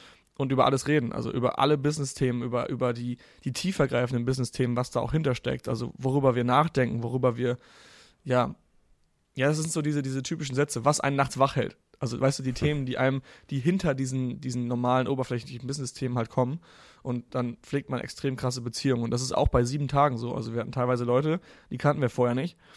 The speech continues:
Und am letzten Tag war die Crew so richtig traurig, dass alle dann irgendwie nach Hause gegangen sind.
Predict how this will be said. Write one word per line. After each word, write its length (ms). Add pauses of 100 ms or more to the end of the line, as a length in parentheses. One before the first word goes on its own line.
(260)
Und 100
am 100
letzten 280
Tag 300
war 80
die 120
Crew 240
so 100
richtig 240
traurig, 380
dass 120
alle 220
dann 100
irgendwie 160
nach 100
Hause 240
gegangen 200
sind. 280